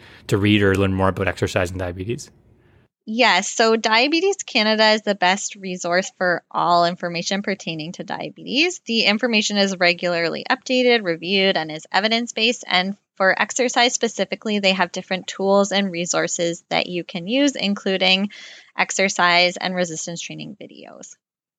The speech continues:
Speaker 1: So, Kate, if anyone wants to reach you directly or,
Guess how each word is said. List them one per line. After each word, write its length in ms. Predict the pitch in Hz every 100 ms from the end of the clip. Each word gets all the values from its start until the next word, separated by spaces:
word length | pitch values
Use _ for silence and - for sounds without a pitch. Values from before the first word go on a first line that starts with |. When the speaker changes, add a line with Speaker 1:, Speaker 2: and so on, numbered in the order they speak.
| _ _ _ _ _
Speaker 1:
So, 160 | 151
Kate, 240 | 139 156 131
if 80 | 135
anyone 320 | 139 147 143
wants 220 | 135 131
to 100 | 131
reach 260 | 117 123 131
you 60 |
directly 680 | 117 110 104 107 - 113 101
or, 280 | 98 92